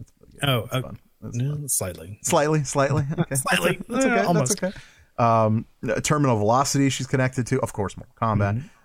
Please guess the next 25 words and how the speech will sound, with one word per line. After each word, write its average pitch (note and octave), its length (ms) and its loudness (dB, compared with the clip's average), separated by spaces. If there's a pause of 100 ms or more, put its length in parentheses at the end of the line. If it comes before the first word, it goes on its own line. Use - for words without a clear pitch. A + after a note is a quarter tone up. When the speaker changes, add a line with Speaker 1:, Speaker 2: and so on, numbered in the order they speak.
(160)
Speaker 1:
Uh, G2 100 2
Mister A#2 240 2
Holland's G2 440 2
Opus, C3 480 2
which, G#2+ 200 0
by A#2 140 4
the A#2 80 2
way, C#3 340 4
probably B2 520 2
one A#2+ 180 2
of A2+ 60 2
the A#2 80 2
most A#2 260 0
musically B2 760 4
driven A2 480 2
movies G#2 380 0
ever F2+ 380 -2
created. F#2+ 580 -2 (500)
Uh, E2+ 360 0
and A#2 520 2
one C3+ 140 4
of A#2+ 60 2
the A2+ 80 2
best C3 240 4
movie G2 220 2